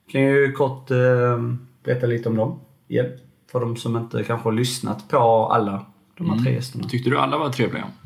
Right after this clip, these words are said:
Speaker 1: Mm, ja, det skulle jag väl nog
Speaker 2: Mm.
Speaker 1: tycka, tycka
Speaker 2: Mm.
Speaker 1: faktiskt. Att de
Speaker 2: Mm.
Speaker 1: var.
Speaker 2: Bra.
Speaker 1: Mm.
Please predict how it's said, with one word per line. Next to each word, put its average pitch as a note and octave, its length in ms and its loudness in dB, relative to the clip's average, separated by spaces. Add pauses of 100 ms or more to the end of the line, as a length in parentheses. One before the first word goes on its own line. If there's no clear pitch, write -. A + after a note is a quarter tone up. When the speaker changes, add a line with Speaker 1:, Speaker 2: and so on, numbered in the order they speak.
(680)
Speaker 1:
Mm, F#3 1000 -4
ja, D#3 600 4
det C3 60 -2
skulle A2 220 -4
jag A2 60 -2
väl B2+ 80 -2
nog B2 80 4
Speaker 2:
Mm. B2+ 120 4
Speaker 1:
tycka, E3 220 0 (920)
tycka C3 300 -2
Speaker 2:
Mm. - 100 -10 (120)
Speaker 1:
faktiskt. D#3 440 -12
Att - 80 -12
de C3+ 60 -2
Speaker 2:
Mm. D#3 140 -2
Speaker 1:
var. C3+ 40 -16 (400)
Speaker 2:
Bra. D3+ 100 -12 (100)
Speaker 1:
Mm. E3 180 -6